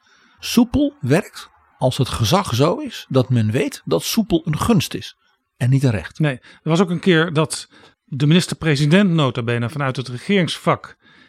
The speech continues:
Speaker 2: iets riep, waardoor de hele Kamer over de flos was. En de, de voorzitter zei, "Ja, het maakt geen deel uit van de handelingen."
Speaker 1: Dat is in lijn met, eh, eh, haar voorganger Dolman.
Speaker 2: Laten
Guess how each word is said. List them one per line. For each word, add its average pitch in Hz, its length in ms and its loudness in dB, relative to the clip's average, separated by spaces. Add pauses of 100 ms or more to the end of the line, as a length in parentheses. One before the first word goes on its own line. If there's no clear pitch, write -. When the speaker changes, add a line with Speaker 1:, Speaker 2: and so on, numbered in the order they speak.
(180)
Speaker 2:
iets - 260 -2
riep, 156 500 0 (360)
waardoor 143 180 0
de 139 60 4
hele 175 140 4
Kamer 147 540 0
over 139 200 -2
de - 420 -4
flos 165 320 -2
was. 226 420 -4 (120)
En 160 420 -2
de, 160 160 -4
de 147 160 -4
voorzitter 147 380 2
zei, 147 180 4
"Ja, 151 80 6
het - 100 -4
maakt 147 220 -2
geen 165 260 2
deel 156 220 2
uit 127 160 -2
van 131 180 -4
de 120 60 -2
handelingen." 143 640 0 (340)
Speaker 1:
Dat - 180 -10
is 113 100 -4
in 123 140 0
lijn 123 300 0
met, 135 360 -8
eh, 143 240 -4 (460)
eh, - 80 -10 (100)
haar - 300 -6 (100)
voorganger 160 560 -6
Dolman. 165 500 4 (460)
Speaker 2:
Laten 170 180 0